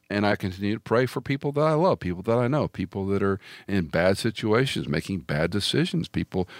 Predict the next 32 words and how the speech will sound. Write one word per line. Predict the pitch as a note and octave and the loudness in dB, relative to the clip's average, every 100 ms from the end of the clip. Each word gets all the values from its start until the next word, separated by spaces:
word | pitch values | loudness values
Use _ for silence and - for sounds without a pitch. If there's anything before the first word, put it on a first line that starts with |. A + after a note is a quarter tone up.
| - | -10
who | - | -2
might | F#2 F#2+ - | 2 2 2
be | |
sick. | A2 - - G#3 - - _ - | 0 2 4 4 2 -10 _ 0
And | F#2+ | 4
I | A2 | 4
hope | D#2 B2 A3+ | 4 2 2
God | - C#3+ D#2 C#2 - - - | 2 2 2 -2 -8 -20 -4
will | F#2+ F#2 E2+ D2 | 0 2 2 0
be | D#2 E2 | -4 -6
kind | - G2+ F2+ E2 | -4 -2 0 0
and | C#2 D2 | -2 -2
merciful | D#2+ D#2+ F2+ - E2 C#2 - - - | -2 -4 -6 -2 -2 -2 -6 -20 -8
and | E2+ E2 | -2 0
administer | D#2+ E2 E2+ E2 - E2+ D#2 - | 0 0 0 -2 -4 -4 -4 -4
mercy | - F2 - D#2+ | -2 -2 -2 -6
to | - | -6
people. | - F2 D#2 D2 C2 - - - | -6 -6 -6 -6 -8 -10 -20 -2
But | G2+ G#2+ - | 2 2 0
sometimes | - A2+ A2+ A2 G#2 | -6 -4 -2 -2 -4
people | A2+ G#2+ | -6 -4
don't | A2 F#2 | -4 -4
respond. | F#2 - - A#2 F#2 - - - - | -6 -6 -6 -6 -8 -12 -16 -20 -10
So | - A2+ G#2+ - - _ _ _ | 2 4 4 2 -12 _ _ _
faith | - C#3 D#3+ | 2 4 4
is | C3+ A2 | 0 2
not | G#2+ G#2+ A2 - | 4 6 4 -2
somehow | G#2+ G2 E2 | -4 -2 -2
puppeteering | - A#2 C#3+ - C#3 C3+ | 0 -2 -2 -4 -4 0
God | C3 B2+ | 0 2
upside | C3 - C#3 B2+ B2+ | 0 0 -2 -2 -2
down. | C3+ D#3+ F#3+ | -4 -2 -4